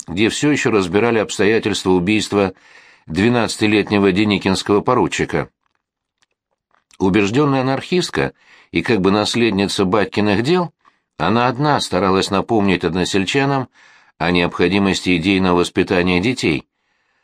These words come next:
Она изобрела школьную игру «Война махновцев» с деникинцами, Целые дни подростки и даже малышня гонялись друг за другом с дикими воплями, пока, наконец, не зарубили самодельными саблями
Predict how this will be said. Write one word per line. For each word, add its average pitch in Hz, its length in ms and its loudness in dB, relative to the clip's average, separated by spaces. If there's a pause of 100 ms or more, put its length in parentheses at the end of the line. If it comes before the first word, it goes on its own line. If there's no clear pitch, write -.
(220)
Она 185 320 0
изобрела 156 460 0
школьную 151 460 -2
игру 151 320 0 (180)
«Война 104 360 0
махновцев» 131 720 0 (240)
с - 120 -10
деникинцами, 85 800 -2 (480)
Целые 90 400 2
дни 104 200 0
подростки 90 600 0
и 78 40 0
даже 82 280 0
малышня 98 640 0 (440)
гонялись 123 580 -2
друг 104 240 0
за 110 120 2
другом 110 400 0
с 80 60 -6
дикими 110 340 0
воплями, 110 600 -2 (440)
пока, 85 260 0
наконец, 90 500 0
не 87 100 0
зарубили 92 500 0
самодельными 85 720 0
саблями 104 640 -2